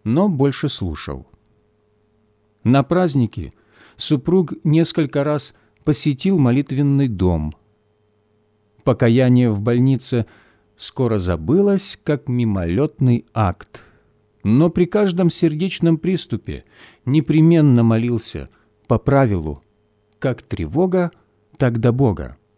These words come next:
а в остальное время служил лукавому. Ирина твёрдо знала,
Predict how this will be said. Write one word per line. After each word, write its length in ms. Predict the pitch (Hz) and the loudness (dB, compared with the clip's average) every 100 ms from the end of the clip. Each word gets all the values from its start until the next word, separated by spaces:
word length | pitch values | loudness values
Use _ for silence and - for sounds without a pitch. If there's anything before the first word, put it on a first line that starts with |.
| _ _ _ _ _ | _ _ _ _ _
а 140 | 135 | -2
в 60 | 127 | 0
остальное 760 | 117 - - 87 87 180 214 160 | 0 -4 -4 -2 2 2 4 2
время 520 | 117 104 80 67 65 _ _ _ _ _ _ _ _ _ | 0 -2 -4 -8 -16 _ _ _ _ _ _ _ _ _
служил 680 | - 107 92 87 131 151 143 _ _ _ _ | -10 -4 -4 -2 -2 -2 -4 _ _ _ _
лукавому. 800 | 101 110 - 98 80 71 62 65 _ _ _ _ _ _ _ _ _ _ _ _ _ _ _ _ _ _ _ _ _ _ _ _ _ _ _ _ _ _ _ _ _ _ _ _ _ _ _ | -2 -2 0 -2 -2 -6 -10 -14 _ _ _ _ _ _ _ _ _ _ _ _ _ _ _ _ _ _ _ _ _ _ _ _ _ _ _ _ _ _ _ _ _ _ _ _ _ _ _
Ирина 400 | 113 139 220 226 | 0 4 6 6
твёрдо 460 | 214 196 226 185 190 | 4 4 4 4 2
знала, 540 | 151 165 139 127 117 | 2 -2 0 -2 -6